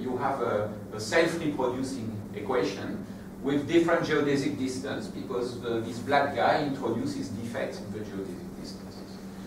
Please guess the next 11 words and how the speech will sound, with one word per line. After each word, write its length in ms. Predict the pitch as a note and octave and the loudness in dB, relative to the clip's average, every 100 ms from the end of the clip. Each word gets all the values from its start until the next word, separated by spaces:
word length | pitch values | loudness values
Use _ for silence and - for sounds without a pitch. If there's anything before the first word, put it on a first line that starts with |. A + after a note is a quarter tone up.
| - | -10
So 160 | - E3 | 2 4
you, 280 | F3 G3 G3 | 6 6 4
you 120 | F3 | 2
end 160 | F3 - | 2 2
up 160 | - | 0
with 120 | E3+ B2+ | 0 -2
a 80 | |
very 280 | A#2 D3+ D3+ | 2 6 6
simple 480 | - B2 B2 A2 - - - | 4 -2 -2 -2 -4 -8 -6
recursion 420 | - - - - | -4 -4 -4 -6
relation. 300 | - - - | -8 -8 -10